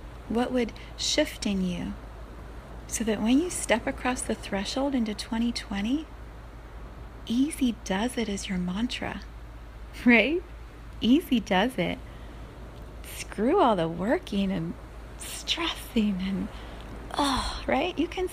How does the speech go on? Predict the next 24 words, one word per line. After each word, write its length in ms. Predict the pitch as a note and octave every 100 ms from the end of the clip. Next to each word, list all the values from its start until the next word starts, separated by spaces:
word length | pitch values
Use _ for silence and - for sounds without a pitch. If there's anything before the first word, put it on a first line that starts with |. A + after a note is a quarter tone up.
| -
still 340 | - - C#4 F4
get 300 | - G#3+ -
a 100 | G#3
lot 600 | G#3 G#3 C#4 - - A3+
done 580 | A#3+ B3+ F#3 G3+ B3 - - - - -
and 120 | A3+
have 260 | A3+ B3 A#3+
an 80 |
abundant, 720 | A3+ A3 - - D#4 D#4+ G#3+ G3+
incredible 680 | G#3 - - D4+ C4 G3 G3+
life, 500 | - - - - - -
and 360 | C#4+ E4+ A3
you 80 | G#3+
can 200 | - A3
do 200 | G#3+ C4
it 100 | D4 -
energetically 960 | A3+ A3+ G#3+ G3+ A3+ - - F#3 B3 - - - - - -
from 140 | A3+
a 80 | G#3+
place 440 | - B3 C#4 -
of 140 | A3 A3
it 160 | A3+
being 280 | - G#3 G3+ -
easier. 560 | G3 F#3 - - -